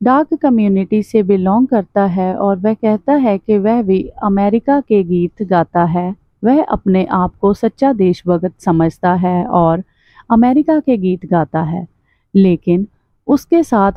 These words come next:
भेदभाव किया जाता है। उनके साथ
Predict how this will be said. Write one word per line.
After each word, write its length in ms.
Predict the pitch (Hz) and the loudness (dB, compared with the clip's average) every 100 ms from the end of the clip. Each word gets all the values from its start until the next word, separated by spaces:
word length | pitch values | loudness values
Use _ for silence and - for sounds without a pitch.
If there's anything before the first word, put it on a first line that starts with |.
| 185 | 0
भेदभाव 480 | 202 214 214 233 | 0 2 2 0
किया 360 | 233 - 185 180 | -2 -2 0 0
जाता 380 | 175 180 - 170 | 0 -2 -2 -2
है। 280 | 160 143 180 _ _ _ _ - | -2 -8 -14 _ _ _ _ 0
उनके 380 | 262 269 320 320 | 2 2 2 0
साथ 560 | 247 180 185 - - | 0 0 -2 -6 -16